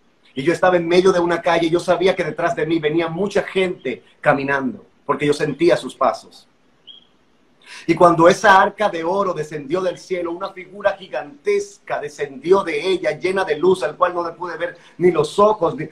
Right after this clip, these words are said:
solamente sabía que había algo demasiado grande encima de mí, que tenía demasiado luz, y estaba, eh, eh, eh, encima de mí, pero yo no podía levantar la cabeza.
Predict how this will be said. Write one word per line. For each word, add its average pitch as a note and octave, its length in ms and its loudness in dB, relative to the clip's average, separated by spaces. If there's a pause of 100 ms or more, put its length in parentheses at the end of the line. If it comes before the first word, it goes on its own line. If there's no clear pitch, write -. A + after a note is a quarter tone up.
solamente G3 420 2
sabía F#3 320 -2
que F3 80 -2
había F3+ 260 0
algo F#3 360 -4
demasiado E3+ 720 0
grande F3+ 360 0
encima F3+ 300 -6
de D#3 100 -4
mí, F#3 140 -4
que E3 120 -12
tenía F3 220 -4
demasiado F3 580 0
luz, E3+ 480 -4 (220)
y D#3+ 80 -2
estaba, F3 420 0 (220)
eh, D#3 120 -4
eh, A#3 160 -2
eh, A3+ 180 2
encima F#3+ 420 -2
de E3+ 100 -2
mí, F3 140 0
pero D3 180 -2
yo E3 100 -2
no D#3+ 120 -2
podía D#3+ 240 0
levantar B2 380 -4
la B2+ 120 -8
cabeza. B2 460 -8